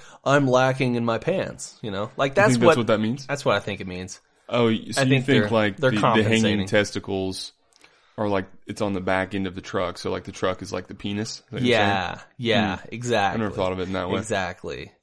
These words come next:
Speaker 1: Exactly.
Speaker 2: Really small balls.
Speaker 1: Really small. They should be, yeah,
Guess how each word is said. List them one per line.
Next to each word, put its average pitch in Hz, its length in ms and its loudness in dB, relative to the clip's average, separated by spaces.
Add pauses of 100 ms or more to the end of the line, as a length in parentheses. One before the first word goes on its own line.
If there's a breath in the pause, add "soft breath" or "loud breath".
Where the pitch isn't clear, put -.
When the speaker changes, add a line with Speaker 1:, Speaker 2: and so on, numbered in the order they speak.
(440)
Speaker 1:
Exactly. 104 340 -6
Speaker 2:
Really 95 120 -2
small 92 260 -6
balls. 92 400 -4 (240)
Speaker 1:
Really 113 400 -2
small. - 420 -12 (580 soft breath)
They 120 80 -6
should 123 200 -4
be, 107 80 -2
yeah, 98 400 -4